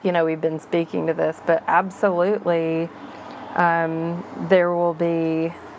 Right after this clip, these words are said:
you know, falling back. There were plenty of times that, you know, Tommy saw hope,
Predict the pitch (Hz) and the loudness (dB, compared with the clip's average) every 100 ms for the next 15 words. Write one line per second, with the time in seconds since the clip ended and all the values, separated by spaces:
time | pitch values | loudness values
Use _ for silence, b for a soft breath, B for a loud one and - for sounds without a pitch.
0 | - - - 180 170 160 160 - - 165 | -18 -16 -6 0 2 2 -2 -2 2 4
1 | 175 175 170 160 202 220 220 214 - 285 | 2 0 0 0 2 2 2 0 -2 0
2 | 269 180 170 165 147 143 156 170 170 - | 2 0 0 -2 -2 -2 -4 -4 -6 -2
3 | 170 160 156 156 B B B B B - | 0 2 0 -2 B B B B B -8
4 | 190 170 170 - 180 180 180 - 156 151 | -2 2 2 2 0 2 -2 -2 0 -2
5 | - 240 247 240 | 0 2 2 2